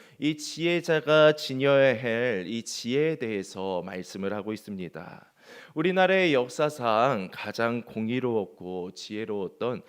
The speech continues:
지도자가 누구였는지를 뽑자면 물론 여러 가지의 의견들이 있겠지만 아마 대부분 공감하는 의견은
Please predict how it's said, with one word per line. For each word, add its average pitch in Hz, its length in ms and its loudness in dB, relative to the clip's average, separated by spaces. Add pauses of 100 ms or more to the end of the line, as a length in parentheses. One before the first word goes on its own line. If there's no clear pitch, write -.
(160)
지도자가 120 880 -4
누구였는지를 120 800 -6
뽑자면 113 640 -8 (320)
물론 156 320 -2
여러 139 320 2
가지의 143 680 0
의견들이 110 520 -6
있겠지만 104 640 -4 (240)
아마 123 340 0
대부분 127 840 -4
공감하는 120 760 -4
의견은 107 480 -4